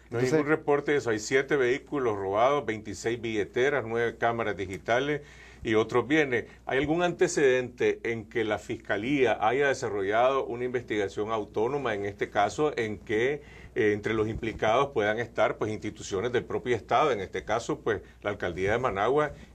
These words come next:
Speaker 1: y eventualmente, eh, agentes de la policía?
Speaker 2: Eh, re-, este, re-, recuerdo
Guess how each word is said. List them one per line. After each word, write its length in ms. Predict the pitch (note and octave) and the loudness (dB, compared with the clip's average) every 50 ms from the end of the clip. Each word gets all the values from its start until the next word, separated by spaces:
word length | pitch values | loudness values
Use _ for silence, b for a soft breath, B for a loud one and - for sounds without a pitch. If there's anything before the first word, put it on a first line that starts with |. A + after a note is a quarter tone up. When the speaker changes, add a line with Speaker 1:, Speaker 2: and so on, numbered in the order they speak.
| B | B
Speaker 1:
y 140 | - A2 G#2 | -2 0 2
eventualmente, 1080 | G2+ F#2+ F2 E2+ - G2+ G2+ G#2+ G#2+ A#2+ B2+ B2+ - - D3 C#3+ C#3 C#3 C3+ C3+ C3 B B B B B - - | 2 2 0 -4 -4 -4 -4 -2 -2 -2 -4 -4 -4 0 2 2 4 4 2 0 -2 B B B B B -18 -8
eh, 320 | - A2+ A2+ A2 A2 G#2 | -6 -4 -2 0 0 0
agentes 280 | G#2 B2 B2+ B2 C3+ B2+ | 0 0 0 0 0 2
de 60 | C3 | 2
la 140 | C3 B2+ B2+ | 2 2 0
policía? 420 | C3+ B2+ C3 B2+ E3+ D3 G#2 D#2 B B B B B B - | -2 -4 -2 -2 -2 -2 -2 -4 B B B B B B -6
Speaker 2:
Eh, 220 | - C#3 C3 C3 | 0 2 4 4
re-, 180 | A#2+ B2+ C3 - C#3+ | 4 2 0 2 2
este, 460 | B2+ C3 C3 C3 - C3 B2+ B2 A#2+ | 2 2 2 2 4 4 6 6 4
re-, 260 | G#2+ A#2 A#2+ A#2 A2 - _ | 4 2 0 -2 -2 -6 _
recuerdo 880 | - G#2+ A2+ A#2 A#2 G#2+ - - B2 C3 C#3 C#3 D3+ D#3 D3+ C#3+ - | -12 -6 -2 -2 -2 -2 -2 -2 -2 -2 0 0 0 0 0 0 -2